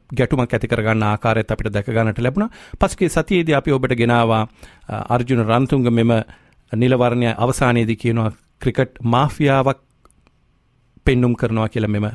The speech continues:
ප්‍රතිඵල වලින්. ඉතින් මේ, අ, පිළිබඳ පසුබිම යන්තම් විස්තර කරගත්තොත් ඔබ දන්නවා, අ, මෛත්‍රීපාල, අ, සිරිසේන ජනාධිපතිවරයා පත්වීම සඳහා වැඩි බරක් දරනවා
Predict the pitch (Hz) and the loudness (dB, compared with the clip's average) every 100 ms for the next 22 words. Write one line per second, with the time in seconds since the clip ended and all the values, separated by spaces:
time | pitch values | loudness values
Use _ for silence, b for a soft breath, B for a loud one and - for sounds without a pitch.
0 | - 110 - - 98 107 98 87 - B | -6 -8 -6 -6 -4 -2 -2 -6 -14 B
1 | B 165 151 143 139 139 143 135 - B | B -4 -2 0 0 2 2 0 -4 B
2 | B - 113 127 _ _ - 156 156 151 | B -8 -6 -6 _ _ -6 0 2 2
3 | 143 - 202 233 196 170 147 - _ 151 | 0 0 0 2 2 2 0 -4 _ -2
4 | 156 156 - 143 139 _ - 143 - 139 | 0 2 0 0 -2 _ -6 -2 -2 -2
5 | 135 131 127 180 170 123 120 120 120 120 | -2 0 0 -2 -2 0 2 2 2 0
6 | B B B B - - 50 - _ - | B B B B -18 -16 -16 -18 _ -6
7 | 139 135 151 127 135 123 120 117 - _ | -2 0 -2 -2 2 2 0 -2 -6 _
8 | _ _ _ _ - 120 113 - 127 - | _ _ _ _ -10 -4 -4 -2 -4 0
9 | 135 123 113 123 127 135 123 120 117 117 | 0 2 2 2 2 0 0 0 0 0
10 | 123 - 131 120 113 123 117 127 104 120 | -2 -2 -2 -2 0 -2 0 0 0 0
11 | 147 120 120 110 - 113 113 110 110 | 0 0 0 0 -2 -2 0 0 -2